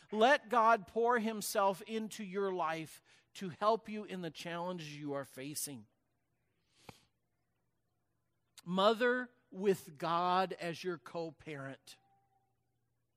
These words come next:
The, the truth of Scripture is, please hear this, moms, the truth of Scripture is God loves your children more than you do. And when that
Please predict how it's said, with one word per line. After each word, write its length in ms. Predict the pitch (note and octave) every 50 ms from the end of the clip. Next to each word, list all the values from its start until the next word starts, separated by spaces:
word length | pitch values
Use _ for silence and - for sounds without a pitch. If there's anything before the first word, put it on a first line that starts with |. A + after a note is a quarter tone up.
| _ _ _ _ _ _ _ _ _ _ _ _ _ _ _ _ _ _ _ _
The, 120 | D#3 E3+ D3+ _ _
the 100 | F3+ E3+
truth 460 | _ - - - C4 D4+ D#4 C#4+ -
of 120 | D#4 A3
Scripture 520 | - - - - A#3+ B3 F#3+ - - A#3 G3+
is, 180 | F3 E3 -
please 420 | _ - A3 B3+ D4 D4 D#4 A#3+ -
hear 220 | A3+ B3 B3 A#3+
this, 280 | G#3+ G3+ E3+ D#3 - -
moms, 520 | F3 E3 D#3+ E3 E3 E3 E3 F3 - - _ - - - - _ _ _
the 100 | G#3 G3
truth 400 | - - - C#4 E4+ E4 - -
of 120 | D#4+ A#3+ -
Scripture 480 | - - - B3+ B3+ G3+ - A#3+ B3+
is 160 | A#3 A3 E3
God 440 | D#3+ - A#3+ A#3 A#3+ B3+ C4 C4 A3+
loves 320 | A#3+ A#3 A#3 G#3+ F#3 E3 F3
your 240 | F#3+ A#3+ C4 C4+
children 560 | A#3 - - - B3 A3 G#3+ F#3 G#3+ G3+ F#3+ F#3+
more 400 | F#3+ G3 G#3 G#3+ A3+ A#3 A3 G#3
than 180 | F#3 F#3+ F3+
you 200 | F3+ F#3 F#3+ F#3+
do. 320 | F3 C#3+ D3+ C#3 A#2+ G#2+ _ _ _ _ _ _ _ _ _ _ _ _ _ _ _ _ _ _ _ _ _ _ _ _ _ _ -
And 180 | A3 A3 A3
when 200 | A3 A3 G#3 G#3
that 260 | A3 B3 C#4+ D#4+ D#4+